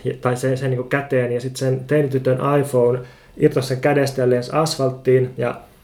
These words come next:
sit mä näin silleen hidastuskuvassa, kun se teinityttö, niinku, no, koukki sen puhelimen sieltä, ja sit se nosti sen kauhistuneena,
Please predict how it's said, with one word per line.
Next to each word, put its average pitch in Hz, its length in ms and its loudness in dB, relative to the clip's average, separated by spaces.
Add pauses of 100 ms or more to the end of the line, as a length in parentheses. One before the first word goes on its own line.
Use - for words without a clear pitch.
(120)
sit 131 160 -8
mä 135 120 6
näin 147 160 4
silleen 135 220 -2
hidastuskuvassa, 135 760 0
kun 127 100 -14
se 127 120 -6
teinityttö, 127 680 0 (260)
niinku, 120 360 -4 (460)
no, 151 240 6
koukki 180 420 2
sen 131 340 0 (200)
puhelimen 151 460 2
sieltä, 135 340 0
ja 131 120 4
sit 131 160 -6
se 139 100 -4
nosti 156 280 2
sen 131 180 -2
kauhistuneena, 127 840 0